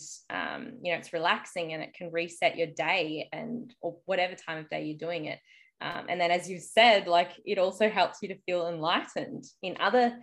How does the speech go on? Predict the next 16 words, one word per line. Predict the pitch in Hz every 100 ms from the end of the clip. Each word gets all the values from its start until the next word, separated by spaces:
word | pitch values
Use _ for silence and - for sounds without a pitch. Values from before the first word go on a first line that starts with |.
| - _ _ - -
um, | 175 170 -
areas | 165 165 165 160
of |
your | 165
life | 160 151 156
or | 165 151
other | 202 226
situations | 254 - - - 160 - 170 156
of | 156
your |
life | 156 156
when | 170 160
you're | 151
not | 160 190 - - - _ -
meditating | 170 156 - 156 151 147
that | 151